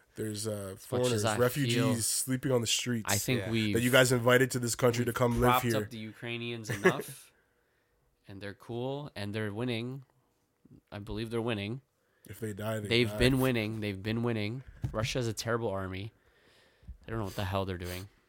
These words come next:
Speaker 2: So, uh, no one wants to fight for that country either 'cause it's pointless. So, yeah,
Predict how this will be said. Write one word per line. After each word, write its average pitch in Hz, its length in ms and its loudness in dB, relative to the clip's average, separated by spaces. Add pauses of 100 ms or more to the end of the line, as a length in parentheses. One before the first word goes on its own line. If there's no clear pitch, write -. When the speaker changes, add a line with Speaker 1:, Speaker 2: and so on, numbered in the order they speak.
(240)
Speaker 2:
So, 98 440 -8 (1300)
uh, 98 240 -12
no 104 120 -2
one 123 120 0
wants 110 160 -6
to 95 60 -12
fight 113 220 -4
for - 80 -10
that 80 160 -10
country 90 300 -10
either 101 320 -8 (360)
'cause 95 80 -14
it's 87 100 -14
pointless. 95 540 -8 (920)
So, 95 600 -6
yeah, 151 260 -2